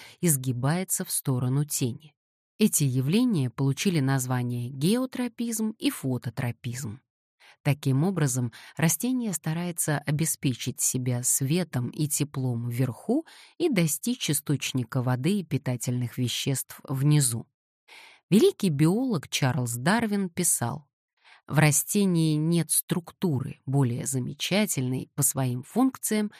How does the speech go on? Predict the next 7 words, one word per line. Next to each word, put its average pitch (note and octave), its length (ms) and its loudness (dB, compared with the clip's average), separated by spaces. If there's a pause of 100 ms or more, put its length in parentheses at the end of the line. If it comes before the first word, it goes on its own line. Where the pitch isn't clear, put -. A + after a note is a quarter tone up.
(240)
чем B2+ 260 -4 (120)
кончик C3+ 500 0 (100)
корня». C3 520 -4 (760)
Прошло G3+ 500 2
более F3 440 0
ста - 360 -2
лет, F3 460 -2